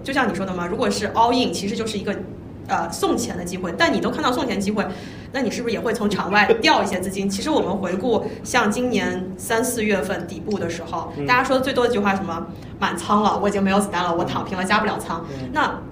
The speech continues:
Speaker 1: 按照我们聊仓位及认知，和仓位它其实是一个风险管控的概念的话，你永远都应该给自己留一些购买力在外面。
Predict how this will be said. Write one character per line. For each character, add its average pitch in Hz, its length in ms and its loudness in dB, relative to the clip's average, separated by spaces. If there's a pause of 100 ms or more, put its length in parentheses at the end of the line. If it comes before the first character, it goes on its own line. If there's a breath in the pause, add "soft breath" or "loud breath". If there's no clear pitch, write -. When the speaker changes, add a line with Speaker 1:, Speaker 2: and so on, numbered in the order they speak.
Speaker 1:
按 254 220 4
照 220 240 4
我 180 140 -2
们 180 160 -2
聊 190 140 0
仓 220 280 -2
位 208 140 0
及 185 160 -6
认 190 180 0
知， 185 140 -4
和 196 100 -4
仓 240 180 -2
位 240 120 0
它 202 120 -2
其 196 220 -4
实 196 100 -4
是 - 160 -4
一 196 60 2
个 190 80 -2
风 214 140 -4
险 190 120 -4
管 185 160 -2
控 196 160 -4
的 175 80 -4
概 175 140 -2
念 175 100 -4
的 170 80 -4
话， 180 140 -2
你 175 260 -2
永 190 200 0
远 - 160 4
都 180 100 0
应 180 80 0
该 185 100 0
给 - 140 -4
自 - 140 -6
己 170 140 -4
留 170 300 0
一 247 120 2
些 185 360 -2 (560 loud breath)
购 240 140 6
买 - 140 4
力 202 120 0
在 185 120 0
外 175 160 -4
面。 - 120 -10